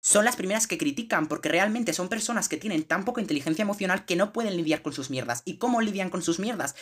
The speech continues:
Criticando a otros. ¿Cuánta gente va a terapia por gente que no va a terapia? No sé, es lo que me cuesta entender de que hay gente que es una hija de puta y lo sabe porque lo tiene que saber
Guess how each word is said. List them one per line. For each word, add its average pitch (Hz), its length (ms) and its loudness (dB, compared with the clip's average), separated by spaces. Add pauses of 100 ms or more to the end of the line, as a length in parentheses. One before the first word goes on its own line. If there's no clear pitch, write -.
(160)
Criticando 196 520 4
a 151 40 8
otros. 147 560 -2
¿Cuánta 214 180 2
gente 208 200 0
va 165 80 2
a - 20 -14
terapia 190 380 0
por 165 100 4
gente 196 260 -2
que 160 60 0
no 147 80 2
va 165 80 2
a 160 60 -4
terapia? 120 520 -2
No 190 220 -2
sé, 294 220 2
es 220 100 0
lo 240 80 2
que 277 80 0
me 185 240 0
cuesta 175 180 0
entender 202 380 2
de 170 180 2
que - 100 -2
hay 220 80 0
gente 285 280 2
que - 60 -6
es - 80 -4
una 269 100 4
hija - 140 -2
de 180 80 2
puta 135 360 -4 (520)
y 185 100 2
lo 123 140 2
sabe 214 260 4
porque 170 160 -2
lo 127 80 0
tiene 190 140 2
que - 80 -2
saber 160 400 -2